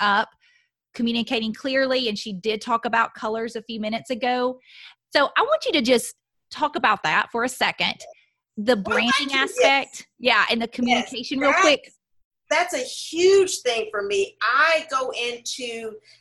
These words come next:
Speaker 2: uh, with my clients, we talk about color psychology.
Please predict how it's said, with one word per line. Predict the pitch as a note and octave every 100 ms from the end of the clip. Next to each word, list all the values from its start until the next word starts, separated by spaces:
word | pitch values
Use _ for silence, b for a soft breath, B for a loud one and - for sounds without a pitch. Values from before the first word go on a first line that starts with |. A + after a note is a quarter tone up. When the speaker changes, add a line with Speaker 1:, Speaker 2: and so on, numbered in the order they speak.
| b
Speaker 2:
uh, | G#3 G#3 G3 A3
with | A3
my | A3+ A#3+
clients, | - B3 A#3+ A#3+ A3+ A3+
we | C4
talk | - C4+ C4
about | A#3 G3 -
color | - A#3+ B3+ C4
psychology. | - A3+ A3+ - G#3 G#3+ E3+ - C3+